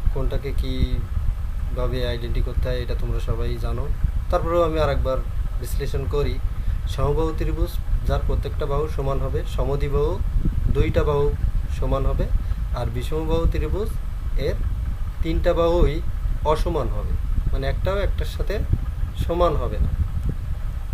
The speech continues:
তো সমদ্বিবাহু ত্রিভুজের অঙ্ক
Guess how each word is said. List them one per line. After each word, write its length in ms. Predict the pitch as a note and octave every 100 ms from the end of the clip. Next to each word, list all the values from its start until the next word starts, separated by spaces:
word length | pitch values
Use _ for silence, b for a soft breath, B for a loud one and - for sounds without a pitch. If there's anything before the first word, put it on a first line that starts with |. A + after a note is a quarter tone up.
| - - - - - - - - - - - - - - -
তো 80 | C#3
সমদ্বিবাহু 600 | - D3 D#3+ F3 D#3+ D#3
ত্রিভুজের 2000 | - C#3 C#3+ C#3 - - - - - - - - - - - - - - - C3 B2+
অঙ্ক 360 | B2+ A#2+ A2